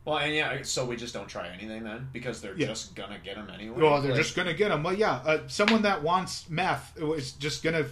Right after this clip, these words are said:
Speaker 2: get it anyway. That's still a problem. I get that. But maybe it won't be as big of a problem. And if in ten years we say, we see the stats and it's like, "Hey,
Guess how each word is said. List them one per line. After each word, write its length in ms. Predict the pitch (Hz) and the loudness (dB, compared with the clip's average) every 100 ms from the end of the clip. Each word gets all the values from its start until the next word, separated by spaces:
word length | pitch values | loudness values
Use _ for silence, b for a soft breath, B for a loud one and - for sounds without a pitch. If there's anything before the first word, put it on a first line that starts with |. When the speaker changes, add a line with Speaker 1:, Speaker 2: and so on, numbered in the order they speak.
| - | -4
Speaker 2:
get 140 | 139 160 | -2 0
it 80 | 165 | 2
anyway. 520 | 185 208 131 - 147 - - - - - - - - | 2 2 -2 -6 -8 -12 -20 -20 -20 -20 -20 -6 2
That's 200 | 220 - | 2 4
still 180 | 214 196 | 4 4
a 60 | |
problem. 320 | 196 208 190 - | 4 2 2 0
I 80 | 143 | 0
get 300 | 139 196 - | 2 2 0
that. 280 | 104 90 - - b b | -10 -10 -16 -20 b b
But 220 | 165 156 | 0 2
maybe 560 | 156 196 202 185 143 131 - - - | 0 0 0 -2 -4 -8 -16 -20 -4
it 200 | 160 160 | 0 2
won't 240 | 160 175 | 0 -2
be 140 | 156 175 | -2 -2
as 140 | 151 | 0
big 180 | 180 185 | -2 0
of 80 | 165 | 0
a 60 | |
problem. 360 | 131 135 123 131 | -2 0 -2 -2
And 100 | 196 | -2
if 140 | 196 190 | 0 0
in 100 | 180 | -2
ten 240 | 208 202 | 0 0
years 260 | 202 214 160 | 0 0 -2
we 80 | 175 | -4
say, 360 | - 165 143 B B B 165 165 | -2 -2 -4 B B B -4 -2
we 100 | 160 | -2
see 320 | - 156 147 | -2 0 0
the 120 | 147 | -2
stats 420 | 135 165 156 147 | -4 0 0 0
and 80 | 147 | -4
it's 120 | 135 | -4
like, 120 | 139 139 | -6 -2
"Hey, 280 | 180 - | -2 -2